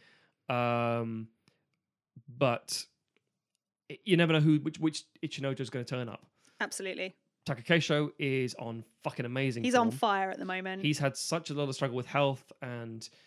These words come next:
Speaker 1: uh, he was on Katalban, which means if you lose two in a row, you're gonna lose your rank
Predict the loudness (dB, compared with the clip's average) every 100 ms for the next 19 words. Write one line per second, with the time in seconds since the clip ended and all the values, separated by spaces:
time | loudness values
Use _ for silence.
0 | _ _ -4 -2 -2 -2 -4 -4 -6 -6
1 | -2 0 0 -2 -6 -4 -6 -8 -8 -2
2 | -2 -2 -2 -2 0 -2 -2 -2 0 0
3 | 0 -4 -2 2 2 0 -10